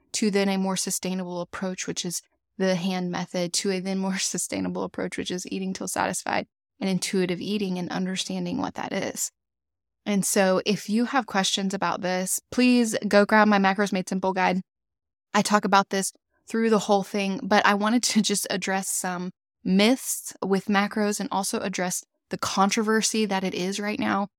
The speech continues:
in the Christian world of "Don't do it," or people who are doing it and being obsessed over it. It will always be about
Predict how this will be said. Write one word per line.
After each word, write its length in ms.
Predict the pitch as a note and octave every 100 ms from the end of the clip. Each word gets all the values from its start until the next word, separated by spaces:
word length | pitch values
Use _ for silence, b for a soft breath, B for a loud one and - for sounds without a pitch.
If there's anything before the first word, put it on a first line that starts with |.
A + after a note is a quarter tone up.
| _ _ -
in 180 | G#3+
the 80 | G#3
Christian 460 | - G3+ - G3 F#3
world 300 | F#3+ F#3+ F#3
of 200 | D#3+ E3+
"Don't 180 | A3 A3+
do 160 | A#3
it," 180 | G3+ F#3
or 300 | F3 E3+ E3+ _ _ _
people 180 | G#3 G3
who 100 | G#3+
are 80 | G#3
doing 220 | G3+ G#3
it 100 | G3
and 120 | G3
being 180 | G3 G3+
obsessed 340 | F#3+ F#3+ -
over 260 | F#3 E3+ D#3+
it. 160 | F3+ - _ _ _
It 80 | -
will 200 | G3+ G3
always 400 | G#3 G#3 A3+ G#3+
be 240 | G3+ G3+ -
about 760 | - F#3+ F3+ E3+ - -